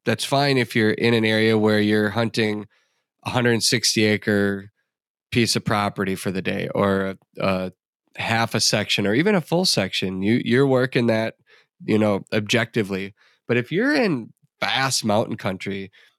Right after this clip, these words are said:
where you, you do want the dog to go five hundred,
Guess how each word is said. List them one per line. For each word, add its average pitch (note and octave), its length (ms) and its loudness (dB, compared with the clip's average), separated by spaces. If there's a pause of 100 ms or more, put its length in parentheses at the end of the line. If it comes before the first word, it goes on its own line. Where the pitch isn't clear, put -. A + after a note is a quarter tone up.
(140)
where A2+ 580 2
you, C#3+ 580 -2 (280)
you B2 180 0
do D3 240 2
want C3 240 2
the A#2 80 -4
dog G#2+ 300 0
to A2+ 60 0
go A2 180 2
five G#2+ 440 0
hundred, A2 520 -2